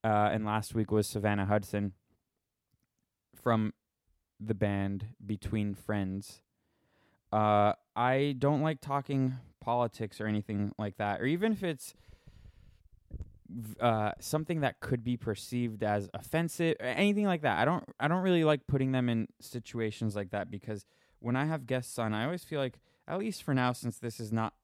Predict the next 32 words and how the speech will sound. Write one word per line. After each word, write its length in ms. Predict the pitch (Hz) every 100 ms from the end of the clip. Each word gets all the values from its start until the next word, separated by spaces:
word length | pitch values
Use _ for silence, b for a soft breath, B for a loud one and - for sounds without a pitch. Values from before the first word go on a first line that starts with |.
| _ _ -
a 100 | 117
huge 480 | - 120 120 110
podcast 560 | - 113 104 107 104 -
right 160 | 107 98
now, 140 | 101
I 80 | 101
think 280 | - 127 -
that 160 | 113
I 100 | -
always 280 | 127 139 - - _ -
feel 140 | 139
like 140 | 127
they're 160 | - 113
doing 300 | 104 113 110
me 120 | 107
a 40 | 101
favor 420 | 104 101 98 98 b b _
being 260 | 110 107
there, 200 | 101 92 92
and 180 | 104 104
I'm 160 | 107
always 200 | 113 113
grateful 400 | 101 107 - 110
for 500 | 101 - 101 98 98 -
guests 420 | 101 104 - - -
coming 360 | - 104 101
on. 260 | 98 95 87 b b b b b b
So, 560 | - - 139 127 127 120
uh, 360 | - 120 117 -
that 420 | 117 117 135 123
being 280 | 135 127 113
said 560 | - 139 120 110 104